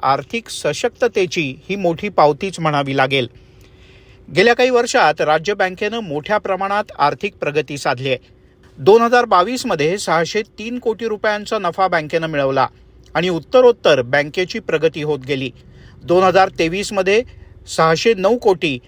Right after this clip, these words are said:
तर दोन हजार चोवीस मध्ये राज्य सहकारी बँकेला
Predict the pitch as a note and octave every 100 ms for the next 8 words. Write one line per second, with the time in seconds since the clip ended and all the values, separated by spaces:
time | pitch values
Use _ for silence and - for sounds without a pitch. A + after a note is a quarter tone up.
0 | - - G#3 F#3+ G#3+ G#3+ A#3 A#3 - G3
1 | A3+ C4 B3+ F3+ D3+ - - - - -
2 | D#3 F#3+ G#3 B3+ - F#3+ G3 G#3 G#3+ E3+
3 | E3+ B3 F3+